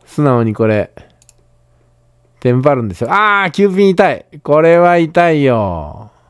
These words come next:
さすがに。もう、えー、踏んだり蹴ったりですね。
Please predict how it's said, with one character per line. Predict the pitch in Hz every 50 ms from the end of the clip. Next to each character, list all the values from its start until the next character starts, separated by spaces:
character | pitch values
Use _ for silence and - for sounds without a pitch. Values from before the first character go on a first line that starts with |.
| _ _ _ _ _
さ | _ - - 98 98
す | 92 - 104 107 107 98
が | 101 101 101 98
に。 | 98 95 92 87 82 80 87 92 92 - _ _ _ _ _ _ _ _ _ _ _ _ _ _ _ _ _ _ _ _ _ _ _ _ _ _ _ _ _ _ _ _ _ _ _ _ _ _ _ _ _ _ _ _ _ _ _ _ _ -
も | - 107 107 110 117 117 117 117 113
う、 | 110
え | 104 101 101 101 98
ー、 | 95 80
踏 | - 170
ん | 190
だ | 208
り | 214 196
蹴 | 220 220
っ | 180
た | 160 123
り | 104
で | 90
す | 78 -
ね。 | 85 80 76 78